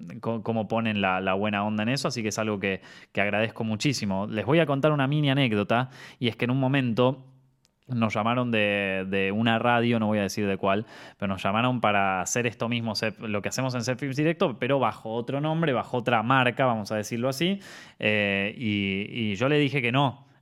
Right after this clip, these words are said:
en ese momento. Y dije como, "Bueno, ya está, me perdí un sueldo fijo con esto, qué pelotudo". Pero ahora, la verdad que digo, "Bueno,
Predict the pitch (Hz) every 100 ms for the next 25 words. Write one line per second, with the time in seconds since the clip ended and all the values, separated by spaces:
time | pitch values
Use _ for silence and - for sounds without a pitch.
0 | - 101 - 101 98 92 92 87 - -
1 | - - 110 104 98 95 101 113 110 98
2 | 98 98 101 98 87 90 - 87 85 90
3 | 90 98 98 - 95 98 92 - 104 107
4 | 101 98 107 98 90 95 92 87 113 123
5 | 143 202 233 269 277 277 262 - 180 196
6 | 214 208 208 208 208 - 226 196 170 202